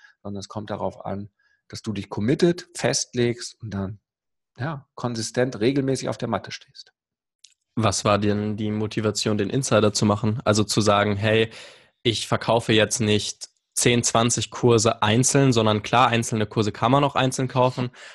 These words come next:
Speaker 2: aber zu sagen, „Ich hau jetzt alle Kurse in eine Plattform monatlich“, jetzt mal abgesehen davon, dass monatliche Zahlungen wahrscheinlich finanziell dadurch, äh, eine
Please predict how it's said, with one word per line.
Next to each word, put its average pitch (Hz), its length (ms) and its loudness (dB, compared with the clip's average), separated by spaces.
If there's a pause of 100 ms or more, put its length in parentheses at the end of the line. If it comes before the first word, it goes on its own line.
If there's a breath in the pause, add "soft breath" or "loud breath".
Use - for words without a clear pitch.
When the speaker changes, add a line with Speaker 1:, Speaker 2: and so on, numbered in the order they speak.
(100)
Speaker 2:
aber 110 180 4
zu - 140 -4
sagen, 107 340 2
„Ich - 160 -6
hau 113 160 4
jetzt - 200 -2
alle 120 200 2
Kurse 131 400 4
in 110 80 0
eine 120 320 0
Plattform 123 680 2
monatlich“, 139 640 2
jetzt - 180 0
mal 117 120 4
abgesehen 131 440 2
davon, 123 300 0
dass 120 140 -4
monatliche 120 500 0
Zahlungen 113 380 0
wahrscheinlich 110 420 -4
finanziell 113 600 0
dadurch, 127 480 0
äh, - 40 -4
eine 120 300 2